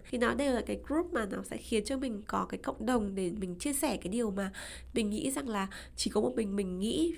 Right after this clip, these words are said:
một mình mình trải qua. Mà khi mình đến cộng đồng đấy thì mình thấy rằng là, à, mình không đơn độc, mình không phải là người duy nhất. Nếu mà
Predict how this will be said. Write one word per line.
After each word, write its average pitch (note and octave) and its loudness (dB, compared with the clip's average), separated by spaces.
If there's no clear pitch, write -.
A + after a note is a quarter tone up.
một G#3+ 2
mình F#3+ 0
mình F#3 0
trải G#3+ -2
qua. B3+ 2
Mà B3+ -2
khi D4 0
mình A#3+ 0
đến F#3+ 2
cộng - -6
đồng G3+ -2
đấy F3 2
thì A#3+ -2
mình G3+ 0
thấy F#3 0
rằng A#3 -2
là, A3 2
à, A3 6
mình G3 0
không B3+ -2
đơn C4 0
độc, A3+ 4
mình F#3 -2
không B3 -4
phải B3 0
là F3+ -2
người F3+ 0
duy A3 -4
nhất. C#4+ 0
Nếu A#3+ 8
mà B3 0